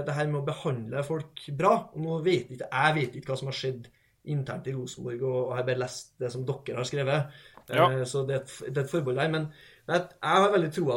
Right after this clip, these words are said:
Speaker 1: på det der med at, eh, uansett så skal man tilstrebe å behandle folk bra, sant? Fordi at, eh, det er mennesker, tross alt, inni den her fotballspilleren, og det er en sånn tankegang om at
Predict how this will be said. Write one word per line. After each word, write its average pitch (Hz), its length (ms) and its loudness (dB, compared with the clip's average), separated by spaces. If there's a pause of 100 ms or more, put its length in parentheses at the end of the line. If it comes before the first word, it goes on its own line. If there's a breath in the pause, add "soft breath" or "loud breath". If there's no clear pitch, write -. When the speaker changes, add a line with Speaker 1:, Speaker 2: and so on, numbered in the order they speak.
Speaker 1:
på 151 100 4
det 143 140 4
der 147 80 2
med 151 100 2
at, - 380 -8 (240)
eh, 151 240 0 (640)
uansett 202 560 6 (400)
så 170 160 -4
skal 160 160 2
man 151 100 -2
tilstrebe 117 520 -4
å 135 40 0
behandle 123 400 -2
folk 143 240 -4
bra, 135 160 2 (640)
sant? 156 300 -2
Fordi 147 180 2
at, 143 260 -4
eh, 143 640 2 (160)
det 139 160 6
er 151 140 4
mennesker, 135 680 0
tross 151 320 -2
alt, - 340 -6 (100)
inni 135 300 0 (480 soft breath)
den 151 100 -2
her 127 140 -2
fotballspilleren, 131 640 -4
og 135 440 0
det 143 180 0
er 143 100 2
en 147 140 -2
sånn 151 180 -2
tankegang 131 400 -2
om 131 160 0
at - 160 -6